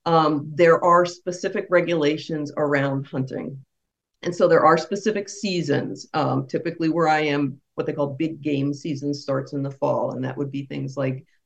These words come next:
um, deer, from which you would get venison or, um, black bear. Um, there are, I'm trying to think what else. There are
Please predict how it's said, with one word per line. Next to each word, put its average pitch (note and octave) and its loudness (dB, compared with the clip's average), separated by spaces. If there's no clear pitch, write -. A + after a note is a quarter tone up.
um, C#3 -2
deer, C#3 -2
from D3 -6
which C3+ -6
you C#3+ -6
would C#3 -6
get C3+ -8
venison C#3+ -4
or, C3 -6
um, C#3 -8
black D3+ -4
bear. C3 0
Um, C3 -2
there D3+ 2
are, D3 6
I'm - -20
trying C#3 -14
to B2+ -10
think C#3 -8
what C3+ 0
else. C#3 -2
There D3+ 4
are C#3 2